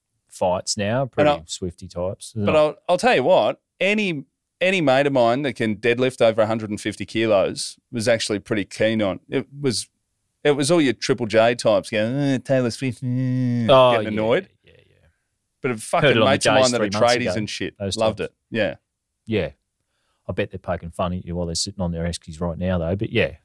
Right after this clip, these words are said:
Speaker 1: it's nice. It's nice
Speaker 2: No,
Speaker 1: they're
Speaker 2: some of them
Speaker 1: encouraging.
Speaker 2: were there. We ran. I ran into a bunch of Mid-Flight Brawl listeners.
Speaker 1: At Taylor Swift?
Speaker 2: At Taylor Swift. Now, granted, they were all with their kids, but they were at Taylor Swift.
Speaker 1: Okay. Yeah.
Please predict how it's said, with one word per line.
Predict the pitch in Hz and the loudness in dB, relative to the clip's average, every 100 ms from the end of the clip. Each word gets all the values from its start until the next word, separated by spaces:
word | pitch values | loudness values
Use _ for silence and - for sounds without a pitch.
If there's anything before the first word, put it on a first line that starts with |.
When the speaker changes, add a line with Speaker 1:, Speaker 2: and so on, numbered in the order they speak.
| _ | _
Speaker 1:
it's | - | -2
nice. | 117 87 - | 0 0 0
It's | - | 2
nice | - 208 | 4 4
Speaker 2:
No, | |
Speaker 1:
they're | - | 4
Speaker 2:
some | 185 | 2
of | 233 98 | 4 2
them | 120 | 4
Speaker 1:
encouraging. | |
Speaker 2:
were | 110 | 4
there. | 113 233 - - _ _ _ | 4 4 0 -10 _ _ _
We | 233 | -4
ran. | 214 214 185 | 0 2 2
I | 196 | 2
ran | 214 208 | 2 0
into | 165 175 | 0 0
a | |
bunch | 170 165 | 0 -2
of | 156 | -4
Mid-Flight | 165 170 139 | -4 2 2
Brawl | - 185 | 4 0
listeners. | 240 - 123 - - - _ _ _ _ _ _ _ _ _ | 0 -4 -4 -6 -12 -20 _ _ _ _ _ _ _ _ _
Speaker 1:
At | 104 | -2
Taylor | - 107 87 | 0 0 -2
Swift? | - 104 139 | -2 -2 2
Speaker 2:
At | 143 - | 2 2
Taylor | 143 139 127 | 0 0 0
Swift. | - 156 - - - _ _ _ | -2 -2 -2 -10 -20 _ _ _
Now, | 120 113 | -2 0
granted, | 120 117 120 165 | 2 2 2 -2
they | 160 | 2
were | 117 113 | 4 2
all | 110 | 0
with | 107 | -2
their | 104 92 | -2 -2
kids, | - 120 - - - _ _ _ _ | -2 -2 -4 -10 -14 _ _ _ _
but | 113 | 0
they | 117 | 4
were | 110 | 4
at | 107 | 4
Taylor | 117 107 92 | 0 -2 -2
Swift. | - 101 | -4 0
Speaker 1:
Okay. | 104 98 - 73 - _ - | 0 0 -2 -10 -12 _ -8
Yeah. | 98 80 | -4 -4